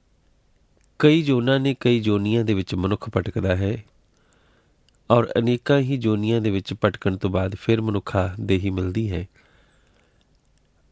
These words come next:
ਔਰ ਮਨੁੱਖਾ ਦੇਹੀ ਮਨੁੱਖ ਨੂੰ ਉਸ ਦਾ ਫੈਸਲਾ ਕਰਵਾਉਣ ਦੇ ਲਈ, ਜਿਹਨੂੰ ਆਵਾਗਮਨ ਦੇ ਰੂਪ ਦੇ ਵਿੱਚ ਜਾਂ ਫਿਰ ਇਸ ਜਗਤ ਦੇ ਜਲੰਦੇ ਰੂਪ ਦੇ ਵਿੱਚ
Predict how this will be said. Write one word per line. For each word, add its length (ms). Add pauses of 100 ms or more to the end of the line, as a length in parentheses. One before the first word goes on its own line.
ਔਰ 140
ਮਨੁੱਖਾ 480
ਦੇਹੀ 280
ਮਨੁੱਖ 380
ਨੂੰ 120
ਉਸ 240
ਦਾ 120
ਫੈਸਲਾ 500
ਕਰਵਾਉਣ 380
ਦੇ 80
ਲਈ, 160 (2250)
ਜਿਹਨੂੰ 520 (1600)
ਆਵਾਗਮਨ 640
ਦੇ 180
ਰੂਪ 260
ਦੇ 120
ਵਿੱਚ 280
ਜਾਂ 380
ਫਿਰ 400 (600)
ਇਸ 300
ਜਗਤ 480
ਦੇ 160
ਜਲੰਦੇ 540
ਰੂਪ 240
ਦੇ 140
ਵਿੱਚ 320